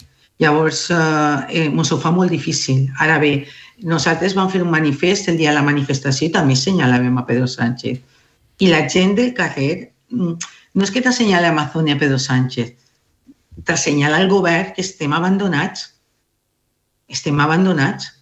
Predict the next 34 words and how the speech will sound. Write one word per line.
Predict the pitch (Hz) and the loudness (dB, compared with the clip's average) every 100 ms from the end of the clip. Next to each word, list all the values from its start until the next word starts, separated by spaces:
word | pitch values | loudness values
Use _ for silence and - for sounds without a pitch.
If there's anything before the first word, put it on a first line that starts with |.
| _ _ | _ _
Vull | 160 | -2
dir, | 156 135 143 - - - | 0 0 -4 -16 -16 -2
no | 180 | 0
és | 170 | 0
que | - 190 | 2 2
ara | 180 185 185 185 180 180 - - - - | 2 2 2 2 0 -2 -10 -16 -16 -6
la | 180 170 | -2 0
gent | 170 | 0
se | 165 185 | -2 -2
senti | 190 170 202 | -2 -2 0
insegura, | 190 208 151 170 165 123 127 | 0 0 0 0 2 0 0
no, | 165 165 165 | 0 0 0
no | 180 | -2
saben | 165 - 175 202 160 | 0 0 2 2 0
per | 147 | -4
què, | - 147 143 - | -2 -2 -2 -6
per | - 147 | -6 -2
què, | 156 | -4
per | 139 - 143 | -4 -4 -2
què | |
ha | 160 | 0
passat | 165 151 143 | -2 -2 -2
això. | 143 131 147 139 - - - - _ | -2 -2 -2 -4 -8 -20 -20 -20 _
I | 196 190 | 0 2
perquè | 185 147 160 156 147 139 | 2 0 2 2 0 -2
ens | - - | -2 -2
han | 170 | 0
demostrat | 180 185 185 202 196 202 | 0 0 0 2 2 2
ara | 180 165 | 0 -2
mateix | 175 165 180 202 - - _ - _ - | -2 -2 -2 -4 -6 -14 _ -20 _ -4
que, | 175 202 | -2 2
no, | 185 185 - - | 0 0 -6 -6
diuen, | 202 180 175 185 | -2 0 0 0
no, | 196 247 254 254 | 2 2 0 -6